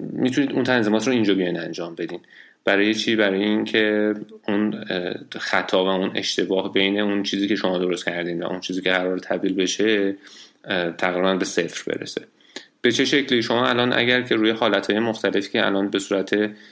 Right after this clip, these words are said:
دیفالت خودش توی دیسپلی پروفایل داره، اگر که کلیک بکنین، می‌بینید که، ام، حس و حال این، ام،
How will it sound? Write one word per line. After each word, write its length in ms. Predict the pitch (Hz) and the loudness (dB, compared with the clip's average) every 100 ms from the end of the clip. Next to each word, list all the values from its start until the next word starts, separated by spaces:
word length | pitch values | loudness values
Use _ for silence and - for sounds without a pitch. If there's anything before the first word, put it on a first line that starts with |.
| _ | _
دیفالت 440 | - 101 95 98 - | -2 2 2 0 0
خودش 300 | 101 95 95 | 0 0 0
توی 320 | - 95 95 | 0 2 2
دیسپلی 460 | 95 104 - 92 | 0 -2 0 0
پروفایل 520 | 92 - 92 - 92 92 | 0 0 -2 0 0 2
داره، 280 | 95 92 | 2 2
اگر 220 | 92 95 98 | 2 2 0
که 140 | 98 | -2
کلیک 320 | - 101 98 | -2 -2 -2
بکنین، 380 | - 101 107 123 | 0 0 0 0
می‌بینید 380 | 139 120 120 123 | 0 0 0 0
که، 260 | 139 139 139 - - _ _ - | 0 0 -2 -18 -20 _ _ -2
ام، 640 | 101 95 95 92 90 - - - 123 - - | 2 2 0 0 -2 -4 -6 -10 -12 -10 -2
حس 280 | 135 - | -2 0
و 40 | 127 | 2
حال 240 | 117 120 | 4 4
این، 460 | 139 - 131 131 123 | 4 2 2 2 2
ام، 360 | 104 98 92 | 2 2 0